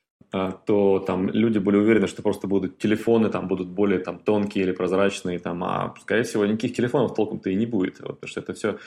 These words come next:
все уходит от этого, да, или там, что будет какие-то там летающие автомобили, которые выглядят как какие-то там, <laughs> не знаю, м-, модели девяностых годов просто, которые летают. То есть все, все это немножко, э, по-другому развивается, естественно, все нельзя предсказать.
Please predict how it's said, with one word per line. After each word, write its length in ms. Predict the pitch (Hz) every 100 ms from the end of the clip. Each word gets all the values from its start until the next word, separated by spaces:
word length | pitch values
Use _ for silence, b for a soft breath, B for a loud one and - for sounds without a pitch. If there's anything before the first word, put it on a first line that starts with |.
| B
все 160 | - 143
уходит 300 | 139 147 98
от 80 | 92
этого, 200 | 87 87
да, 180 | 98 104
или 100 | 92
там, 300 | 95 92 90 b b
что 200 | - 110
будет 280 | 98 101 95
какие-то 680 | 98 - 101 95 92 87 - _ _ _
там 120 | 92
летающие 480 | 92 - 127 127 123
автомобили, 440 | 110 113 104 104 98
которые 280 | 98 98
выглядят 360 | 101 98 95 92
как 180 | - -
какие-то 420 | 92 - 98 95
там, 280 | 95 92 92
<laughs> 0 |
не 80 | 113
знаю, 460 | 127 - 95 101 - 92 - B B B
м-, 160 | 104 104
модели 400 | 123 120 123 113
девяностых 380 | 113 120 117
годов 280 | 104 117 123
просто, 240 | 120 95 90
которые 300 | - 98 95
летают. 520 | 92 120 107 101 -
То 80 | 107
есть 140 | -
все, 140 | -
все 200 | 113 -
это 140 | 127 120
немножко, 440 | 107 104 110 -
э, 960 | 104 101 - - _ - 107 - 110 104 -
по-другому 380 | 104 123 113
развивается, 420 | 95 120 185 165 98
естественно, 280 | 107 -
все 120 | 101 107
нельзя 160 | 101
предсказать. 580 | 98 98 117 123 185 -